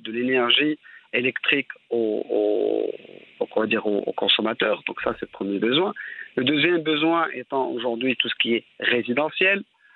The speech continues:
et donc, euh, donc tout ce qui est, euh, euh, euh, câble, prise de courant, euh, éclairage, et cetera. Le troisième besoin étant tout ce qui est industriel, mais fo-, mais, mais, mais, mais exclusivement ou fortement chez le, au, au niveau des mines.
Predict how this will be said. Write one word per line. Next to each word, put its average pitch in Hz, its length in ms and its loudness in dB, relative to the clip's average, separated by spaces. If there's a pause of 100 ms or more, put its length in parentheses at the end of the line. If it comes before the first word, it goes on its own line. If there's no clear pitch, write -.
(180)
et - 60 -10
donc, 104 220 -10
euh, 101 300 0
donc 95 180 -8
tout 120 80 2
ce - 100 2
qui 113 240 2
est, 120 260 2
euh, 101 280 2 (320)
euh, - 40 2
euh, 104 800 4 (120)
câble, 156 420 0 (400)
prise 123 240 -4
de 110 80 -4
courant, 143 760 -2
euh, 107 180 2
éclairage, 113 500 2
et 110 120 -6
cetera. 110 440 -2
Le 160 80 2
troisième 175 440 0
besoin 165 360 2
étant 127 340 -4
tout 123 140 -6
ce - 80 -6
qui 123 180 0
est 131 100 2
industriel, 135 640 0 (240)
mais 117 180 0 (300)
fo-, 175 180 0
mais, 123 240 2
mais, 117 280 2
mais, 117 100 2 (200)
mais 123 200 2
exclusivement 156 720 2 (280)
ou 123 100 0
fortement 180 640 0
chez 135 220 -2
le, 117 220 -2 (320)
au, 123 100 -4 (240)
au 135 140 2
niveau 127 200 2
des 127 140 2
mines. 175 280 4